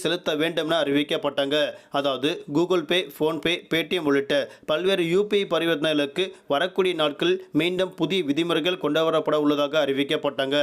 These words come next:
குறிப்பாக பெட்டி கடைக்கு சென்றாலும் சரி, சூப்பர் மார்க்கெட்டுகளுக்கு சென்றாலும் சரி, கையில் காசு வைத்திருக்க வேண்டிய அவசியம் கிடையாது. நீங்க Google Pay, PhonePe, Paytm உள்ளிட்ட பல்வேறு யூ பி ஐ பரிவர்த்தனை மூலமாக உங்களோட அக்கௌண்ட்லேருந்து அவங்களுக்கு பணம் அனுப்பி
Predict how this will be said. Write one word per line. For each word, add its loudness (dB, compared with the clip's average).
குறிப்பாக 0
பெட்டி 0
கடைக்கு 0
சென்றாலும் 0
சரி, 0
சூப்பர் 0
மார்க்கெட்டுகளுக்கு -2
சென்றாலும் 2
சரி, 2
கையில் -2
காசு -2
வைத்திருக்க 0
வேண்டிய 0
அவசியம் -2
கிடையாது. 2
நீங்க 0
Google 2
Pay, 2
PhonePe, 0
Paytm -2
உள்ளிட்ட 2
பல்வேறு 0
யூ 4
பி 2
ஐ 0
பரிவர்த்தனை 0
மூலமாக 0
உங்களோட 2
அக்கௌண்ட்லேருந்து 0
அவங்களுக்கு 0
பணம் -2
அனுப்பி 0